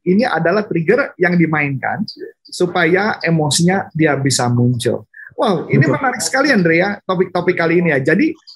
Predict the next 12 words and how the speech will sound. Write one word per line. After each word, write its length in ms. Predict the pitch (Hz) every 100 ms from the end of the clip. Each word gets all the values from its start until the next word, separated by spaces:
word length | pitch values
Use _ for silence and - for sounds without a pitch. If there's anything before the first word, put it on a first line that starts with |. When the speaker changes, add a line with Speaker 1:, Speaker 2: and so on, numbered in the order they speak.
| -
Speaker 1:
kata 320 | 220 214 214
kuncinya 560 | 220 196 185 208 330 339
adalah 480 | 170 147 180 233
menaikkan 480 | 202 190 196 202 381
harga 400 | 330 247 208 185
diri 240 | 180 175 170
mereka, 320 | 165 160 214
mereka 320 | 202 185 185
berjuang 400 | 170 165 175 170
untuk 80 | 165
siapa, 480 | - 151 - 185 196 - - _
dan 480 | 165 190 190 185